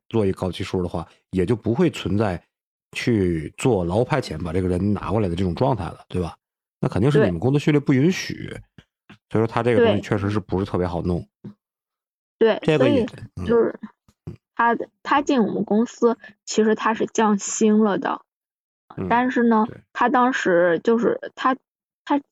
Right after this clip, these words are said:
Speaker 2: 进我们公司他是降薪了，但是目-，那，当时他虽然是已经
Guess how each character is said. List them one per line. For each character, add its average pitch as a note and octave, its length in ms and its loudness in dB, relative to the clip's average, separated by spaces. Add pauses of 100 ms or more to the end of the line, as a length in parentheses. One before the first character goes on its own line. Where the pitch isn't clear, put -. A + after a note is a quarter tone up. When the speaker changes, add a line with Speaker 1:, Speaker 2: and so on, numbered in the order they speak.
(200)
Speaker 2:
进 C4+ 180 2
我 A3 40 6
们 G3 140 0
公 G#3+ 220 2
司 A3 80 -2
他 A#3 160 2
是 G#3 100 4
降 G#3 260 2
薪 G3+ 280 0
了， G3 160 0 (280)
但 C#4+ 180 0
是 C4 260 0
目-， C4 260 0
那， A#3+ 340 0 (120)
当 C4+ 200 2
时 A3 220 2
他 B3+ 200 -2
虽 C4+ 140 0
然 A#3+ 220 0
是 - 180 0
已 G3 60 4
经 F#3+ 220 0